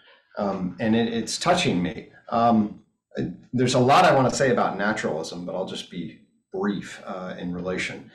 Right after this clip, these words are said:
Uh, so for me, actually, if you look at the definition, it's a vague definition. Um, I like that in philosophy. Um, it basically is the sort of one world commitment at its essence. Um, but what I wanna argue very clearly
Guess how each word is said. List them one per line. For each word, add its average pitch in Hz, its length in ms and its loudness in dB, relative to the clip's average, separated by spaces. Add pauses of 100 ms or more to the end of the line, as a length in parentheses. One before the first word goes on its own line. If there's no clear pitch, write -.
(280)
Uh, 190 120 -2
so 143 200 2
for 147 240 4
me, 170 520 6 (180)
actually, 135 260 4
if - 80 0
you 135 80 4
look 160 200 6
at - 100 2
the 127 40 4
definition, 117 720 0
it's - 180 -4
a - 40 4
vague 123 400 2
definition. - 680 -6 (340)
Um, 104 460 4
I 107 120 0
like 120 260 4
that 101 180 2
in 90 100 -4
philosophy. 87 720 -6 (320)
Um, 107 380 4
it - 120 0
basically 175 600 6
is 139 260 6
the 120 80 0
sort 127 300 2
of 104 100 0
one 120 300 4
world 110 420 6
commitment 98 460 0
at 87 120 -2
its - 200 -8
essence. - 640 -6 (200)
Um, 90 220 -12 (180)
but 127 100 0
what 135 120 4
I 190 180 6
wanna 117 200 2
argue 113 320 2
very 107 280 2
clearly 113 600 0